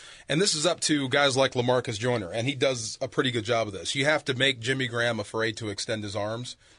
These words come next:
to receive the football. I mean, that, that means you're, you're putting the fear of you-know-what into him. So that's number one.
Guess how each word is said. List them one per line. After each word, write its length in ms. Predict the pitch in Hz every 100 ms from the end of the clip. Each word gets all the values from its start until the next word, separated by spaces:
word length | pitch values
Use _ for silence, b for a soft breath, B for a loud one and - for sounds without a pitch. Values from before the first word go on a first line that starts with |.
| b
to 100 | 120
receive 300 | 113 127 104
the 80 |
football. 420 | 104 104 - 64 - _ b b b b
I 60 | 131
mean, 200 | 135 123
that, 180 | 135 135
that 160 | 143 151
means 280 | 151 135
you're, 180 | 113 127
you're 160 | 117 131
putting 320 | - 151 123
the 60 | 120
fear 340 | - 131 127
of 160 | 123 110
you-know-what 500 | 123 123 117 113 110
into 280 | 113 107 95
him. 100 | -
So 120 | -
that's 200 | 131 156
number 220 | 156 131 123
one. 280 | 123 90